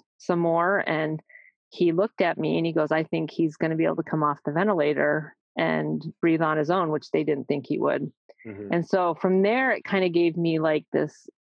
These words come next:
Speaker 1: first glimmer of hope for him. And I was like, "I don't care what he's like. I just wanna take him home." That was
Speaker 2: Mm-hmm.
Speaker 1: my, like, "If I can just take him home, then I'll, I, I don't care,
Speaker 2: Mm-hmm.
Speaker 1: you know, what it entails, we'll take care of him." And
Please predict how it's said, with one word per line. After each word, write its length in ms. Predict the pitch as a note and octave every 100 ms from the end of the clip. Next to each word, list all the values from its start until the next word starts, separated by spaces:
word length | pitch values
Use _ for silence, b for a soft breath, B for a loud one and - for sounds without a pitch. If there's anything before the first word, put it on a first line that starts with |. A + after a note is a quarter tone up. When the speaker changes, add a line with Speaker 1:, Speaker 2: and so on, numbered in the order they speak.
| _ _
Speaker 1:
first 680 | - - F3+ F3+ E3+ - - - _ _ - _ _ _ -
glimmer 400 | - F3+ F3 E3+
of 200 | E3 D#3
hope 400 | - E3+ G#3+ - - -
for 140 | A3+
him. 340 | A3 B3+ C#4+ C4+ - B B _
And 120 | F3
I 120 | E3+ E3+
was 100 | E3
like, 220 | D#3 D3
"I 80 | D#3+
don't 180 | D#3
care 260 | - F3+ G#3+
what 120 | B3
he's 160 | B3+ A#3
like. 280 | A#3+ A#3+ -
I 120 | E3+
just 200 | D#3 -
wanna 200 | D3+ C#3+
take 160 | - -
him 120 | C#3
home." 320 | C#3+ - C3 _ _ _
That 160 | E3 C#3
was 120 | D3+
Speaker 2:
Mm-hmm. 100 | -
Speaker 1:
my, 300 | D#3 D3 D3+ -
like, 180 | D#3
"If 120 | D3 E3
I 100 | E3+
can 140 | F3+
just 180 | F#3 -
take 180 | G3+ G#3
him 120 | F3+
home, 280 | E3 E3 D#3+
then 120 | D3+
I'll, 260 | D3 D#3 - -
I, 320 | D3+ D3 D3
I 20 |
don't 200 | D3+ D3
care, 420 | - E3 D#3+ F#3+ - B B B
Speaker 2:
Mm-hmm. 160 | G2+ G#2+
Speaker 1:
you 60 | D#3
know, 160 | D#3
what 180 | D#3 D#3+
it 100 | E3
entails, 500 | E3 D#3+ D#3+ E3+ F3
we'll 120 | D#3+
take 240 | - E3+ -
care 220 | D#3+ D#3+
of 80 | D#3
him." 240 | E3 D#3+
And 240 | F2 -